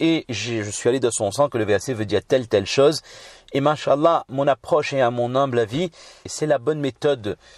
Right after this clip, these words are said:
En plus, la question qui, qui le, qui le tracassait, ce n'était pas une question cent pour cent spirituelle. C'était une gestion d'un problème de dunya, mais dont la réponse se trouvait dans, dans le Coran, et c'est vraiment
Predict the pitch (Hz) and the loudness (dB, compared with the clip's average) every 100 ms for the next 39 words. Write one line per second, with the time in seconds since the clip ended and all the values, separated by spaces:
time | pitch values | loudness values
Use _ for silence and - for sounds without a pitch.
0 | - - 147 175 170 - 147 - 175 165 | -8 -4 -4 -2 -2 -2 -6 -2 -2 -2
1 | - 123 117 - 117 - 113 104 95 85 | -6 -8 -8 -12 -20 -16 -10 -6 -6 -8
2 | 80 73 73 - 107 104 - 120 123 110 | -16 -16 -16 -12 -10 -6 -4 -2 -2 -2
3 | 156 190 _ - - - - 117 135 185 | -2 -2 _ -20 -20 -14 -10 -6 -4 -2
4 | 185 165 147 - 170 165 - - - 165 | -2 -4 -8 -2 2 2 0 0 4 6
5 | 143 139 156 - 151 139 - 98 - 117 | 6 4 4 2 2 2 2 -2 -2 -2
6 | 131 117 131 - 165 190 - 110 110 - | 0 2 0 2 4 2 2 6 6 6
7 | 131 127 156 123 107 131 117 92 - 107 | 2 4 4 4 2 2 2 0 -2 -4
8 | 143 160 151 123 117 - 143 139 123 - | 0 4 4 4 2 2 2 2 0 2
9 | 113 120 143 190 - - - 131 120 - | 2 6 4 2 -6 -20 0 4 4 2
10 | 104 - 139 131 110 113 101 120 117 147 | 2 4 4 2 0 0 2 2 4 2